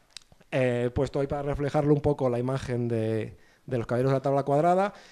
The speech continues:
en la que no, ¿no? Es decir, ¿qué es este rey? ¿Usted quién es? ¿Por qué, por qué es usted nuestro rey? ¿Porque una dama del lago le dio una espada? No, no. Entonces, estas son las dos formas de entender la sociedad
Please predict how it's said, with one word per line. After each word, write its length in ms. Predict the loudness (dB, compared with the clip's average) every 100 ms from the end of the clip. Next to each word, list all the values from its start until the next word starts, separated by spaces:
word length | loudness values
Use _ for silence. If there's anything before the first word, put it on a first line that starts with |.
| -18
en 140 | -8 -4
la 140 | -4
que 120 | -4
no, 220 | -2 0 2
¿no? 220 | 0 2
Es 100 | 2
decir, 180 | 0 -2
¿qué 100 | -2
es 100 | -2
este 240 | -2 -2
rey? 240 | 0 4
¿Usted 260 | 2 2 -2
quién 180 | 0 0
es? 120 | 0
¿Por 180 | -2 -2
qué, 200 | -2 -2
por 180 | 0 2
qué 80 | 2
es 60 |
usted 260 | 0 4 4
nuestro 340 | 2 0 -2
rey? 360 | 0 0 -2 -6 -6
¿Porque 280 | -6 -2
una 220 | -2 0 2
dama 320 | 2 2 2
del 200 | 2 2
lago 260 | 0 0
le 100 | 0
dio 120 | 2 0
una 100 | -2
espada? 420 | 0 0 2 0
No, 160 | 0
no. 160 | -2 -4 -12 -20 -20
Entonces, 140 | -6
estas 160 | -4 -2
son 180 | -4 -4 -18 -6
las 160 | -2
dos 140 | -2 0
formas 360 | 0 0 0
de 80 | -2
entender 480 | -4 -4 0 0 0
la 280 | 0 -2 -2
sociedad 500 | -6 -4 -2 -4